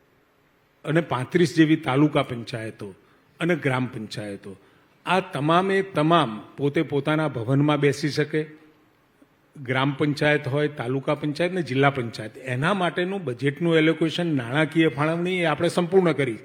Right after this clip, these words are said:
સો ટકા સેચ્યુરેશન ઉપર તાલુકા પંચાયતના પણ મકાન બને, જિલ્લા પંચાયતના મકાન બને અને સાથે ગ્રામ પંચાયત પણ કોઈ એક પણ ખખડધજ ના રહે. ચાર હજાર જેટલી ગ્રામ પંચાયતોનું આયોજન અને નાણાંની ફાળવણી કરી ચૂક્યા છીએ.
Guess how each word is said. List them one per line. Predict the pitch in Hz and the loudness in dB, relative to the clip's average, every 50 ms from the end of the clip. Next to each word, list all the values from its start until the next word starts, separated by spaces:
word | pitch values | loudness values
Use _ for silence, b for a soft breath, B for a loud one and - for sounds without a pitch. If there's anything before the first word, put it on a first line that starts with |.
| b b b b b b b b b - | b b b b b b b b b -16
સો | - - - - 208 220 233 233 | -14 -12 2 6 8 8 8 8
ટકા | - 208 185 - 196 | 6 4 4 4 4
સેચ્યુરેશન | 175 - 180 160 - - 165 156 143 135 - - 135 120 | 6 6 4 2 4 6 6 6 6 2 0 0 -2 -2
ઉપર | 113 - - 113 104 98 - b b b b _ _ - | -4 -6 -8 -10 -10 -10 -14 b b b b _ _ -6
તાલુકા | 120 117 131 139 135 175 165 | -4 -2 0 0 2 2 0
પંચાયતના | 143 160 156 143 147 156 156 147 139 156 156 | 0 0 0 2 4 4 4 4 2 -2 -2
પણ | 143 156 151 | -2 -2 -2
મકાન | 151 151 147 151 151 156 151 143 | -2 -2 -2 -2 -2 -2 -2 0
બને, | 147 147 156 147 | 0 0 0 -2
જિલ્લા | 135 120 120 120 131 143 147 | -2 -4 -4 0 2 2 2
પંચાયતના | - 160 151 139 - 151 151 151 151 151 147 | 2 0 -2 2 2 2 2 2 0 -2 0
મકાન | 147 147 143 156 151 151 151 | 0 0 0 0 0 0 2
બને | 151 151 160 170 175 170 | 0 0 0 0 -2 -2
અને | 165 170 175 | -2 -2 -2
સાથે | 170 - 156 165 170 - 175 139 - B B B B B B B B - 139 123 123 135 | 0 4 4 6 6 6 4 2 2 B B B B B B B B -12 -10 -10 -4 -2
ગ્રામ | 151 160 175 220 247 247 | 2 4 6 6 6 6
પંચાયત | 185 226 226 220 - - 202 208 208 190 147 185 | 6 4 4 4 6 6 6 6 6 4 2 0
પણ | 196 190 185 | 0 0 -2
કોઈ | - - 190 - - 156 180 196 | -4 -10 -10 0 2 4 4 4
એક | 214 208 196 190 196 - - - | 6 6 4 4 4 -4 -2 2
પણ | 185 208 233 | 4 6 6
ખખડધજ | - - 175 160 156 175 170 139 151 170 160 143 156 | 4 2 0 2 4 2 4 4 2 2 2 2 0
ના | 156 143 143 151 165 | 0 2 2 4 4
રહે. | 151 147 131 117 104 B B B B B _ - | 4 4 2 0 -4 B B B B B _ 0
ચાર | - 139 143 170 185 185 | 4 6 6 8 8 6
હજાર | 165 151 139 156 165 175 175 170 | 4 4 4 6 6 6 6 4
જેટલી | 147 143 151 143 - 175 175 175 | 2 0 -2 0 2 2 2 2
ગ્રામ | 139 131 127 127 143 156 165 | 2 -2 -2 0 0 0 0
પંચાયતોનું | 156 - 165 156 147 - 160 160 160 170 170 165 165 175 170 170 165 151 135 | 0 -2 -2 -2 0 0 2 2 2 2 2 0 0 -2 0 0 0 0 2
આયોજન | 131 139 147 160 160 156 185 185 185 | 4 4 4 4 4 2 0 -2 -2
અને | 185 175 170 170 | -2 -2 -2 -2
નાણાંની | 151 135 127 123 143 151 160 170 180 175 | -2 -2 -2 -2 0 0 0 0 -2 -2
ફાળવણી | 170 - - 143 151 170 185 190 190 | -4 -4 -2 2 4 4 6 6 4
કરી | 165 - 170 156 | 4 4 2 2
ચૂક્યા | 151 - 143 113 135 127 113 | 2 0 -4 -4 -4 -6 -6
છીએ. | - - 110 | -8 -12 -16